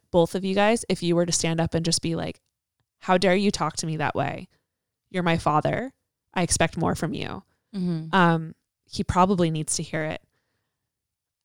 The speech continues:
Speaker 1: Um, and I think it would, I think this would be a huge turning point in your life to actually stand up
Speaker 2: Yeah.
Speaker 1: to him and stand up for yourself as well.
Speaker 2: Yeah. And I think, like,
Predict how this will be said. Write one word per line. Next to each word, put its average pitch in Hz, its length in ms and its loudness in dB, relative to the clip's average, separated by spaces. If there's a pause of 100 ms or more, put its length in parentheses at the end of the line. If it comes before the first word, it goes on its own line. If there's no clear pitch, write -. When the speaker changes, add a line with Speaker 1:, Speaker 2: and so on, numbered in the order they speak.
Speaker 1:
Um, 160 360 -2
and 185 100 2
I 180 60 4
think 180 200 -2
it 170 120 2
would, 165 240 -2 (1000)
I 202 100 2
think 196 200 0
this 208 200 4
would 185 180 2
be 170 260 2
a 170 60 0
huge 175 340 -2
turning 175 340 -6
point - 240 -8
in 160 120 -6
your 156 180 2
life 202 300 4
to - 80 2
actually 160 340 -2
stand 156 320 -6
up - 240 -2 (540)
Speaker 2:
Yeah. 196 180 0
Speaker 1:
to 175 160 0
him 190 340 -4
and 160 320 -6
stand - 220 -4
up - 100 -6
for - 80 -4
yourself 135 540 -4
as 180 140 -6
well. 147 320 -6 (160)
Speaker 2:
Yeah. 226 340 4
And 277 160 0
I 269 100 0
think, 262 380 -2
like, 214 640 2